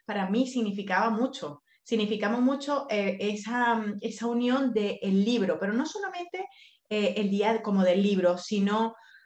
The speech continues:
eh, la belleza de la gente admirando los libros,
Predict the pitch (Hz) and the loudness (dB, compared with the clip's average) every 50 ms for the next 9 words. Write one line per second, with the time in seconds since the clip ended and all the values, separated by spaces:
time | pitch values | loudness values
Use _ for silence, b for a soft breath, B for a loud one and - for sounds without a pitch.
0 | b b - 226 226 226 220 220 214 208 208 202 202 226 214 214 214 208 208 190 | b b -2 0 2 2 2 2 2 0 0 -2 -2 -2 0 0 0 0 0 2
1 | 202 220 240 247 - 277 269 254 226 208 208 202 - - 262 233 240 240 233 262 | 2 2 2 2 0 -2 0 0 2 2 0 -2 -2 0 0 0 2 2 2 2
2 | 233 220 202 196 190 190 220 233 233 240 254 226 226 226 226 226 226 233 208 220 | 2 2 2 2 2 2 2 2 4 2 2 2 2 0 0 0 0 0 0 0
3 | 214 214 214 214 - | 0 0 -2 -6 -8